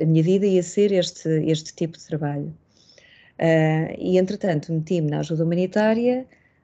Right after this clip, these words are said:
eh, e naquilo que eu chamo o circo, eh, da ajuda humanitária. Portanto, da Colômbia ainda fui para o Afeganistão e para o Sri Lanka. E o Sri Lanka foi,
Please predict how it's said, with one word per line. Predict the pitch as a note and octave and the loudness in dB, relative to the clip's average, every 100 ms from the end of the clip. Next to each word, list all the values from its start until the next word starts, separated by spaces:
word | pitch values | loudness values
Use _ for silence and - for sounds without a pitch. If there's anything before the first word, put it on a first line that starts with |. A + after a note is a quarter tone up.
| _ F3 | _ 0
eh, | E3 D#3+ | 0 2
e | F3 F3 F3+ - | 0 -2 -2 -4
naquilo | E3+ E3 E3 E3+ | -2 -2 -2 -4
que | F3+ | -4
eu | |
chamo | E3+ - F#3 F#3+ G3+ G#3 | -2 0 0 0 -4 -4
o | F3+ E3+ | -4 -6
circo, | D#3+ - F#3+ F#3+ - - G#3 - | -8 -2 0 -2 -4 -14 -8 -2
eh, | D#3+ D3+ | 0 0
da | D3 D#3 | 0 0
ajuda | D#3+ E3 | 0 0
humanitária. | E3 D#3 D#3 D3+ D#3+ E3 | 2 0 0 -4 -6 -10
Portanto, | - - D3 D3 - _ _ _ _ - | -8 -4 -4 -4 -14 _ _ _ _ -12
da | E3 E3+ D#3+ D#3 D#3+ | 0 4 6 4 0
Colômbia | - F3 E3+ D3+ D3 C#3+ - | 0 2 2 2 -2 -4 -2
ainda | D3+ D3+ | 0 -2
fui | D#3 D#3+ D3+ C#3+ | -2 -2 -2 -2
para | - D#3+ | -2 0
o | D#3 | 0
Afeganistão | D#3 D#3+ D#3 D#3 F#3 G3 A3+ - _ _ _ - | -2 -2 -2 -2 -4 -4 -4 -10 _ _ _ -4
e | F3 E3+ | -2 2
para | F#3 | 0
o | F3+ | 0
Sri | - F3 | -4 -4
Lanka. | E3 D3+ D3+ - F3 F3 | -2 -2 -4 -8 -14 -6
E | E3 | -4
o | |
Sri | D#3+ E3 | -2 -2
Lanka | E3+ F#3 F#3 G3 G3 - - | 0 -2 -2 -4 -4 -8 -20
foi, | - - F3 F#3 G3 | -10 0 4 4 2